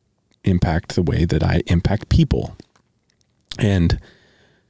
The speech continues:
to me, legacy means, I think people get legacy a little bit wrong in the sense that it's focused a lot on achievement. We talk about legacy and it's,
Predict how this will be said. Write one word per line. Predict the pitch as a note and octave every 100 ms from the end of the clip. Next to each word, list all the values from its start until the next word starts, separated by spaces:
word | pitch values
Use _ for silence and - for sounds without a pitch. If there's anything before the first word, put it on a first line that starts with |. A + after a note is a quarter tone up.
| _ _ _ _ -
to | A2
me, | A2+ C#3 C3 A#2+ - - _ _
legacy | A2 G#2+ A2 G#2 F2 G2+ F2+ F2+ F#2 - -
means, | F#2+ F#2 F2+ F2 E2+ - - - - _ _ _ _ _ _ _ _ _ _ _ - -
I |
think | B2+ A2+
people | A2 G2+
get | G2 - _ _ _ _ -
legacy | F#2 F2+ F#2 F2
a | E2
little | D#2 E2+
bit | D#2 - -
wrong | - E2 G2+
in | F#2+
the | E2+
sense | - D#2+ -
that | - -
it's | -
focused | - - F2+ - -
a | -
lot | D2 D#2
on | D2+
achievement. | - - C#3+ - - - - -
We |
talk | - F2
about | -
legacy | B2 A#2 A2 G#2
and | E2+
it's, | -